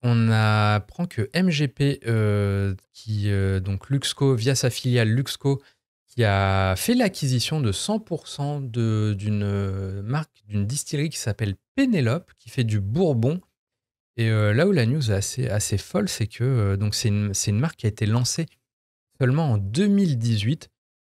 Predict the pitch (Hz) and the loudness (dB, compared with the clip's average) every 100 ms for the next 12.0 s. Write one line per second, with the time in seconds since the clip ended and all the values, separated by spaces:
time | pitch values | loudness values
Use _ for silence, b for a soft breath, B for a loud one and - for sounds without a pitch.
0 | - 113 110 104 104 117 123 - 165 175 | -4 0 2 4 2 2 0 -4 -2 -2
1 | 135 113 123 143 - 113 110 101 - 107 | 0 0 -2 -2 -2 -2 0 0 -2 -2
2 | 139 123 110 - - 107 - - 196 196 | 2 2 2 -2 -6 -8 -4 -2 0 0
3 | - 202 - 135 139 156 165 147 113 107 | 0 -2 0 0 2 2 2 2 2 2
4 | 107 139 185 - _ _ _ _ _ 120 | 4 4 2 -6 _ _ _ _ _ 0
5 | 117 110 107 151 160 110 107 104 107 123 | 2 4 4 2 2 2 2 2 4 4
6 | 127 135 113 101 101 - 120 110 104 98 | 4 2 2 2 0 0 2 2 2 2
7 | 92 110 117 - 113 110 127 113 98 98 | 0 2 2 2 2 2 0 2 2 0
8 | - 107 - 113 104 104 101 98 180 - | -2 -4 0 2 4 4 2 0 -2 0
9 | 107 - 98 - 120 143 147 120 110 110 | 0 0 -2 2 2 2 0 0 0 0
10 | 156 104 98 185 - 160 135 - 139 110 | -2 -2 -2 -4 -2 -2 -4 -4 -2 0
11 | 113 123 127 143 151 117 101 95 127 | 2 2 2 0 0 0 2 0 -2